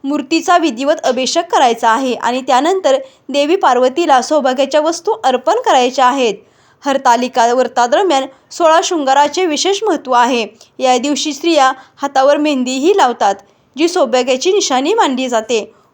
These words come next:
कुमारिकेने इच्छित वर मिळवण्यासाठी तर सुवासिनीने अखंड सौभाग्य लाभू दे ही प्रार्थना करावी. दिवसभर कडक उपवास करावा, शक्य असल्यास फळाहार करावा.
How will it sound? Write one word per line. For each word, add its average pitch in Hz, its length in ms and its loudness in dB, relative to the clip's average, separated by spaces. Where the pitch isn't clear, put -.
कुमारिकेने 277 760 0
इच्छित 302 360 -2
वर 294 200 2
मिळवण्यासाठी 269 760 -2
तर 254 140 2
सुवासिनीने 302 840 -2
अखंड 330 360 0
सौभाग्य 262 540 0
लाभू 269 320 0
दे 262 200 0
ही 359 60 0
प्रार्थना 285 500 0
करावी. 247 480 0
दिवसभर 277 600 -2
कडक 277 340 0
उपवास 262 400 -4
करावा, 247 360 2
शक्य 254 360 -4
असल्यास 285 500 0
फळाहार 277 420 2
करावा. 226 480 2